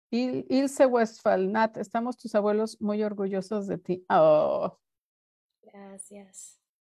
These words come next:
Speaker 1: Este, es un tema muy importante, hay mucha gente luchando en México y, bueno, evidentemente también fuera de México.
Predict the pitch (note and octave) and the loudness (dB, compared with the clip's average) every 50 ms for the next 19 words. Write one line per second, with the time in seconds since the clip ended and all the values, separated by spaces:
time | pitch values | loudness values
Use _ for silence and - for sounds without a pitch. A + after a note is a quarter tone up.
0 | _ _ - A3 G#3+ G3+ G3 - - - G#3+ G#3 G#3 - A#3 - D4+ D4+ D4+ - | _ _ -4 -2 -2 -4 -4 -4 -2 2 2 2 4 2 0 0 -2 -2 2 2
1 | E4 D#4 D4+ D4+ D4+ C#4+ C#4+ D4+ D#4+ E4 D#4 E4 D4 D#4 - D4+ D#4 D4+ C#4 A#3+ | 4 4 4 2 0 0 -2 -2 -2 -2 -2 -2 -2 0 0 -2 0 0 0 -2
2 | A#3 A#3 B3 B3+ B3+ B3+ - D#4+ D4+ D4+ C#4 B3 A#3 C#4 C4 C4 B3 A3+ - - | -2 -2 -4 -4 -6 -4 -2 -2 -2 -2 -4 -6 -4 -4 -4 -4 -6 -10 -6 -4
3 | A#3+ A3+ A#3 A#3 - - C4 C4 C#4 C#4+ C#4 - D4+ D#4 - D4 C#4+ D4+ D#4 C4+ | -4 -2 -2 -2 -2 0 0 0 0 -2 -2 -2 -4 -2 2 4 4 4 4 2
4 | C#4 C4+ C#4 C4+ C4 - - - - G3 G3 G3+ G3+ G3 G3 F#3+ B3+ C4 B3 A3+ | 0 0 0 -2 -4 -6 -6 -6 -6 -6 -4 -4 -4 -4 -4 -4 -4 -4 -4 -2
5 | A3 B3 B3 A3+ A3 G3 G3+ G3+ G#3 A3 G#3+ - - G#3+ G3+ G3+ G#3 G3+ G3 F#3+ | -2 -2 -2 -2 -2 -2 -2 -2 -4 -6 -10 -8 0 2 4 4 6 4 4 2
6 | G3 G3+ G#3 G#3+ G#3+ - G#3 G3 - F#3 F3 E3+ - | 0 -2 -2 -4 -6 -8 -10 -8 -6 -4 -4 -4 -6